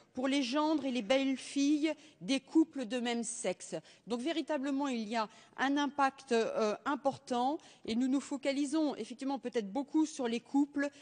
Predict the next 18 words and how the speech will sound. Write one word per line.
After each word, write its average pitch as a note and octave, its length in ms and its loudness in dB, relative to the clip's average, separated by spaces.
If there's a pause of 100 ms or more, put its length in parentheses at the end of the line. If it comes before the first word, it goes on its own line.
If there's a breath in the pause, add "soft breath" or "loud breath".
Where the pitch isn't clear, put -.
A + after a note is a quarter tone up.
(140 loud breath)
mais A#3 100 0
pas D4 220 0
sur - 280 -4
tous D4 200 0
les B3+ 260 0
effets C4+ 320 -4
concernant A#3+ 560 -6
les B3 160 -2
descendants A#3 500 -6
et C4 60 -4
notamment A3 420 -4 (260 loud breath)
les B3 180 0
gendres C#4 420 0
et A#3 80 -4
belles-filles. F#3+ 640 -4 (300 loud breath)
Bref, C#4 260 0
une C4+ 140 0
complexification C4+ 1120 -4